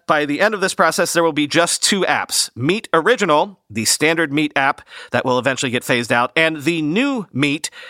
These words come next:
that combines both Meet and Duo. The combined app will let you conduct both group and one-on-one calls as well as hold meetings. If you already have Duo installed,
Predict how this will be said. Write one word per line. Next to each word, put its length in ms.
that 280
combines 540
both 220
Meet 300
and 240
Duo. 380
The 120
combined 400
app 200
will 100
let 140
you 100
conduct 380
both 200
group 300
and 180
one-on-one 440
calls 260
as 80
well 160
as 80
hold 220
meetings. 400
If 200
you 200
already 420
have 360
Duo 340
installed, 720